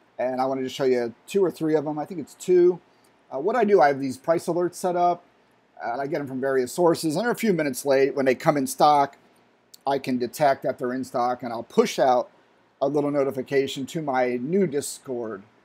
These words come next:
and, uh, it's right here on the screen, and I put a link below in the description. Again, it's helpful. If you see it come in, you can click on it.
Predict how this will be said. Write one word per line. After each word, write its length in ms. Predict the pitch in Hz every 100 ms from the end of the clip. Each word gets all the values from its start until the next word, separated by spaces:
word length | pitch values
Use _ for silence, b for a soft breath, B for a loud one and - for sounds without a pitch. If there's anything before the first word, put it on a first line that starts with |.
| _ _ _ _
and, 300 | 113 117 110
uh, 100 | 113 -
it's 260 | 123 -
right 420 | 131 127 139 151 131
here 200 | 151 135
on 80 |
the 100 | 131
screen, 540 | 123 143 131 127 123 123
and 120 | 120
I 60 | 113
put 180 | - 127
a 40 |
link 240 | 120 120
below 280 | 127 113 113
in 60 | 113
the 60 |
description. 480 | 107 - 127 113 123 - b b
Again, 420 | 254 262 240 233 220
it's 160 | 185
helpful. 540 | 160 165 - 190 202 202
If 100 | 175
you 80 |
see 160 | 139 175
it 100 | 170
come 180 | 165 147
in, 180 | 147 147
you 80 |
can 120 | 143 135
click 280 | 143 139
on 160 | 143 135
it. 120 | 135